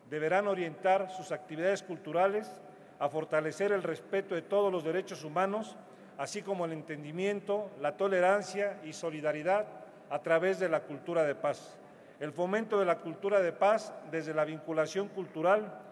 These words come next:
permitirá la construcción de una sociedad más empática con su entorno, ayudará a prevenir conflictos,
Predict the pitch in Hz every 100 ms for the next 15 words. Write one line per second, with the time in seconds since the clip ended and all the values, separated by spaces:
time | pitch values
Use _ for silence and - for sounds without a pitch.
0 | - - - 151 165 220 208 196 202 196
1 | 190 160 170 156 - 190 196 202 175 170
2 | - 156 185 185 190 196 185 160 202 202
3 | 202 - 190 196 - - - 151 147 143
4 | 156 147 190 202 202 214 - - - -
5 | 131 147 220 196 196 208 185 170 165 156
6 | 180 196 190 160 175 208 208 208 202